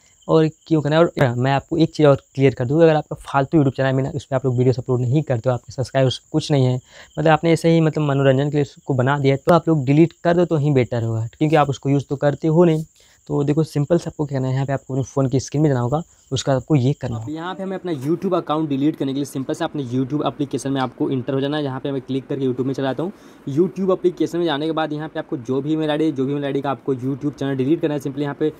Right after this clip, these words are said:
Speaker 2: आपको यहाँ पे क्लिक करना है, आपको राइट साइड में ऊपर यहाँ पे क्लिक करने के बाद यहाँ पे ईमेल आईडी आपका शो होगा और यहाँ पे आपको शो होगा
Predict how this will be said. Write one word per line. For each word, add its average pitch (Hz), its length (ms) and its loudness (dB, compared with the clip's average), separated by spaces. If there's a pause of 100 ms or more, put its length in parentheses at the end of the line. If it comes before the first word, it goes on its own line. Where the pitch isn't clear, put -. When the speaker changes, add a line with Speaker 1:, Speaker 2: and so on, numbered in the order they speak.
(220)
Speaker 2:
आपको 135 220 -2
यहाँ 131 260 -2
पे 170 80 -6
क्लिक 160 260 -2
करना 143 220 -4
है, 151 100 -4
आपको 135 300 -4
राइट 135 220 -4
साइड 143 160 -4
में 175 140 -6 (220)
ऊपर 135 160 -4
यहाँ 135 120 -6
पे 143 60 -10
क्लिक 139 200 -6
करने 131 160 -2
के 127 40 -4
बाद 160 180 -4
यहाँ 135 120 -4
पे 139 140 -4 (220)
ईमेल 139 140 -2
आईडी 135 120 -2
आपका 131 180 -8
शो 131 140 -8
होगा 135 140 -4
और 165 140 -2
यहाँ 147 100 -2
पे 147 80 -4
आपको 165 320 -4 (300)
शो 156 220 0
होगा 156 300 0